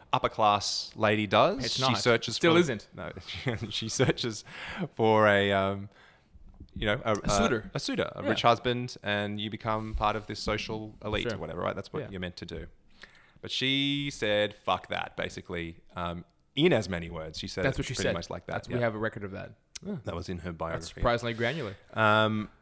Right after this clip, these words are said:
Speaker 1: she wanted to be a nurse, um, from, from that young,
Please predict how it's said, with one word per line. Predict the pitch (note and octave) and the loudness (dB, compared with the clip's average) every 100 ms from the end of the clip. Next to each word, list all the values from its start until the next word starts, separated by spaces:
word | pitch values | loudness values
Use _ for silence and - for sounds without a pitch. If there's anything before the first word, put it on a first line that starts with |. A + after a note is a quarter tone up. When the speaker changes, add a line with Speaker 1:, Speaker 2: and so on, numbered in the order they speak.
| _ _ - | _ _ -6
Speaker 1:
she | - | 0
wanted | D3+ C#3 | 2 2
to | |
be | C3+ | 2
a | |
nurse, | G#2 G#2 G2 - - - - _ _ _ _ - - | 4 2 2 2 2 2 -18 _ _ _ _ -18 -6
um, | G#2+ G2 F#2 F2+ - _ - _ _ | -2 -2 -2 -8 -14 _ -20 _ _
from, | - - A#2 G#2+ - - _ _ | -20 -2 0 0 -4 -16 _ _
from | - C3 A2+ | -2 0 0
that | G#2+ | 0
young, | G2 | -2